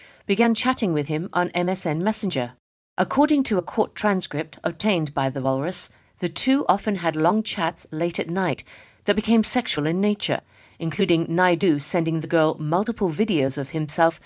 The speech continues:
having sex with other people. It wasn't until twenty twenty that the victim, who cannot be identified due to a publication ban, reported the crime to police. On May sixteenth, twenty twenty-two, Naidu pleaded guilty to sexual exploitation.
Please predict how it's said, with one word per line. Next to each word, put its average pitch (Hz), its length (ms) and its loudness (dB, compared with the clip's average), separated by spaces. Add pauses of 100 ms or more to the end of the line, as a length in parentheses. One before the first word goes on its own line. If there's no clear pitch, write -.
(100)
having 175 260 0
sex - 400 -2
with 185 120 -4
other 143 220 -4
people. - 500 -6 (840)
It 180 100 -2
wasn't 170 320 2
until 160 260 2
twenty 156 360 -2
twenty 160 480 -4 (100)
that 160 140 -2
the 156 40 -2
victim, 165 520 -2 (120)
who 139 120 -8
cannot 165 360 -4
be 143 80 -2
identified 143 640 0 (200)
due 185 160 0
to - 140 -4
a 139 60 -2
publication 151 640 -2
ban, 135 320 0 (440)
reported 220 460 2
the 220 80 2
crime 147 340 0
to 151 120 -10
police. 208 600 -2 (640)
On 170 100 0
May 185 140 4
sixteenth, - 640 -2
twenty 156 320 -4
twenty-two, 180 720 -2 (320)
Naidu 196 340 4
pleaded 180 460 0
guilty 202 360 0
to 196 140 -6
sexual 170 460 -2
exploitation. 143 800 -4